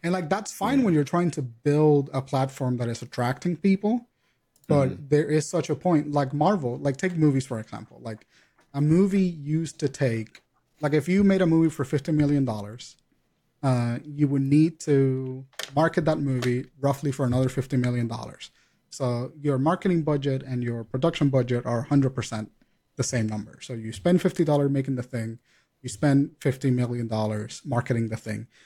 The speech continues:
Speaker 1: So now at the box office, you have to make a hundred million dollars for that movie to be profitable at all, to even make even, break even. You have to spend that money. And so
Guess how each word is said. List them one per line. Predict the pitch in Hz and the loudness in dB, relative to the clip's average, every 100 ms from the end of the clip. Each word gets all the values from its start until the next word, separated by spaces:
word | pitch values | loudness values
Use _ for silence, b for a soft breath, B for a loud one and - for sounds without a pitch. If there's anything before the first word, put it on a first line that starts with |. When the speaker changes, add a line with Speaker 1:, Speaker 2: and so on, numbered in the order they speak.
| b | b
Speaker 1:
So | - 135 | -6 -2
now | 135 160 165 | 2 2 2
at | 131 | -2
the | 120 | -2
box | 151 202 - | -2 -2 -4
office, | 120 110 - 123 - _ _ _ _ | -8 -6 -10 -12 -16 _ _ _ _
you | 127 135 135 135 131 127 - | -2 2 4 4 0 -6 0
have | 147 135 | 0 0
to | - 131 123 123 151 | -2 -2 -2 -8 -6
make | 143 139 135 - _ _ 139 | -2 -2 -4 -12 _ _ -6
a | |
hundred | 120 147 151 131 | 2 2 2 0
million | 147 151 143 123 | 2 4 4 2
dollars | 113 113 113 110 - | -2 -6 -8 -14 -8
for | 135 | -4
that | 117 127 | -2 -2
movie | 123 117 | -2 -4
to | 117 | -8
be | 120 | -10
profitable | 117 131 120 123 113 113 113 | -2 0 0 -2 -10 -10 -12
at | 110 | -12
all, | 98 | -12
to | - 170 | 0 2
even | 190 160 | 4 2
make | 147 131 135 | 2 0 -4
even, | 113 - _ _ _ _ _ _ | -8 -10 _ _ _ _ _ _
break | 147 135 135 | 2 2 2
even. | 117 120 120 | -2 -4 -2
You | |
have | 113 131 | 0 0
to | - 127 - | -2 -6 -8
spend | - 139 120 | -8 -2 0
that | 110 127 | 0 -4
money. | 120 104 104 _ b b b _ | -6 -8 -10 _ b b b _
And | 143 131 | -2 0
so | - 135 123 | 0 0 0